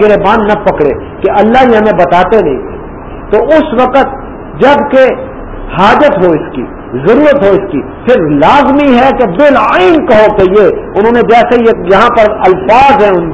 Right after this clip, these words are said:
کے، جو میں نے ابھی آپ کو پڑھ کے سنائے تھے، دوبارہ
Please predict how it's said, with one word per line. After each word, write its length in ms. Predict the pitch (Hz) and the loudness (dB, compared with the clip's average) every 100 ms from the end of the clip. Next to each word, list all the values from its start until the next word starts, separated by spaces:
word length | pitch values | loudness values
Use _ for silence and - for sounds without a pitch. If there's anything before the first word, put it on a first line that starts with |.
| 139 | -4
کے، 80 | 113 - - - | -4 -6 -14 -2
جو 100 | 190 | 0
میں 80 | 208 214 | 2 2
نے 60 | 226 | 2
ابھی 200 | 196 214 208 | 0 2 2
آپ 180 | 196 - | 2 0
کو 100 | 185 | -2
پڑھ 140 | 208 202 | 0 2
کے 80 | 196 - | 0 -2
سنائے 280 | 170 202 220 - | 0 2 2 0
تھے، 140 | 170 180 - - - - - - - - - - - - - 127 | -4 -4 -10 -16 -16 -16 -16 -16 -16 -16 -16 -16 -16 -14 -10 -4
دوبارہ 300 | 165 208 | 0 0